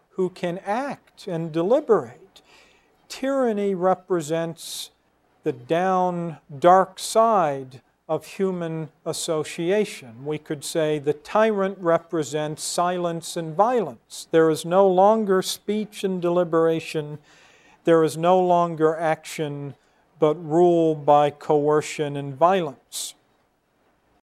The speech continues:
Aristotle does say in his analysis in Book five, chapters ten and eleven, that tyranny is often a compound of the extreme forms of oligarchy and democracy,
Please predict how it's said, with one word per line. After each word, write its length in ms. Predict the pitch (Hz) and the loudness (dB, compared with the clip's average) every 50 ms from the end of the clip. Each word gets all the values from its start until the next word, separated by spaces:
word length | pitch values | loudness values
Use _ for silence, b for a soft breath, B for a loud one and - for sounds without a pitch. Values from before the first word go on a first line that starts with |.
| _ _ _ - | _ _ _ -4
Aristotle 720 | 165 160 165 165 - - - 180 165 160 160 160 156 151 | -2 0 0 -2 -4 -4 -2 0 0 2 2 0 -2 -2
does 280 | 143 160 156 156 151 | 0 0 0 0 -2
say 520 | - - - 202 214 220 220 202 185 175 165 | -4 -4 0 2 2 4 4 2 0 0 -2
in 160 | 156 151 147 | -4 -6 -6
his 260 | 147 165 156 139 151 | -8 -8 -8 -6 -6
analysis 840 | 160 156 160 165 175 175 175 165 165 - - - 165 151 - - - | -6 -2 0 0 2 2 2 0 0 -2 -4 -4 -4 -4 -4 -6 -6
in 260 | 170 156 151 147 139 | -6 -6 -6 -8 2
Book 340 | 135 160 165 160 165 - - b b b b b b | 4 6 6 6 2 -4 -18 b b b b b b
five, 720 | _ - - 202 196 208 214 208 196 180 170 156 143 - | _ 0 4 6 6 8 6 6 4 2 0 -2 -4 -8
chapters 580 | - - 175 165 165 165 - - 160 151 - - | -6 -2 0 0 0 -2 -2 -4 -2 -2 -2 -6
ten 340 | - - - 196 196 196 185 | -8 -4 -2 -2 0 0 -2
and 140 | 180 170 | -4 -4
eleven, 480 | 170 165 165 196 233 254 226 165 151 - - _ _ _ _ _ _ _ _ _ _ _ _ _ | -4 0 2 4 4 4 2 0 -4 -8 -12 _ _ _ _ _ _ _ _ _ _ _ _ _
that 260 | 165 165 165 165 - | 2 2 2 2 -4
tyranny 640 | - - - 233 226 220 214 208 196 202 196 190 185 | -4 0 2 4 6 6 4 4 2 2 2 2 0
is 200 | 180 160 151 175 | 0 0 2 2
often 420 | 180 185 180 - - - 180 170 | 4 4 2 2 0 -2 0 0
a 100 | 170 160 | -2 -4
compound 1000 | - - - 196 202 208 202 196 185 - - 185 170 160 156 151 147 147 143 139 | -6 -2 0 2 2 2 2 -2 -4 -2 0 0 0 2 0 -2 -2 -4 -2 -2
of 180 | 147 139 135 | -2 0 0
the 140 | 156 151 151 | 0 0 0
extreme 640 | 147 - - - - 180 175 180 180 180 175 175 | -2 -2 -6 -8 -6 -4 -4 -2 -2 -4 -4 -6
forms 640 | 175 - - 170 170 170 165 165 165 165 156 147 151 | -6 -4 -2 0 2 2 2 0 -2 -6 -6 -4 -2
of 160 | 156 139 151 | 0 2 4
oligarchy 720 | 156 160 165 165 156 143 156 156 156 156 - - 160 156 | 4 4 4 2 2 2 4 4 4 2 0 -2 -4 -4
and 200 | 156 151 151 147 | -4 -4 -6 -4
democracy, 680 | 143 151 151 175 208 240 - - 208 - - - 156 | -4 -2 0 0 0 0 -2 -4 -6 -6 -6 -8 -12